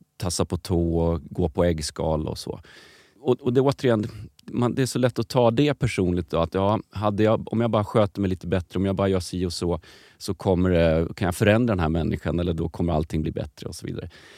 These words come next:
Om du är i en sån här relation, då är i alla fall mitt råd så här, ta dig därifrån så fort du bara kan och, eh, även om det, det kan vara farligt också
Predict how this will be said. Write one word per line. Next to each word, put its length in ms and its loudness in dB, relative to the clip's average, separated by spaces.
Om 280 8
du 80 8
är 40 8
i 20 6
en 60 2
sån 120 0
här 120 6
relation, 360 2
då 100 4
är 80 6
i 80 6
alla 140 2
fall 140 0
mitt 260 2
råd 160 -2
så 60 -4
här, 80 -6
ta 260 2
dig 100 6
därifrån 640 2
så 160 -12
fort 280 -2
du 80 -4
bara 160 0
kan 380 0
och, 380 -4
eh, 220 2
även 240 0
om 180 2
det, 160 2
det 100 -2
kan 260 -2
vara 100 0
farligt 580 -2
också 280 -6